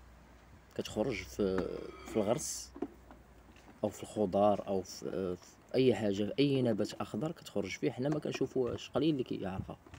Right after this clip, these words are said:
هاد النبتة، هاد الدودة هادي. اليوم جيتكم بهاد المبيد هذا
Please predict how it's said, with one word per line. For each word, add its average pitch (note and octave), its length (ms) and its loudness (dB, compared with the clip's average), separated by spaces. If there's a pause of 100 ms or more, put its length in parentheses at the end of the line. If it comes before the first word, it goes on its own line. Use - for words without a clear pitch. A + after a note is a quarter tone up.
(120)
هاد G2 140 0
النبتة، F#2 400 -2 (120)
هاد G2 300 -2
الدودة F#2+ 640 0
هادي. - 160 -12 (2250)
اليوم C#3+ 160 6
جيتكم A2+ 340 0
بهاد G2+ 180 2
المبيد F#2 380 -2
هذا F2+ 220 -4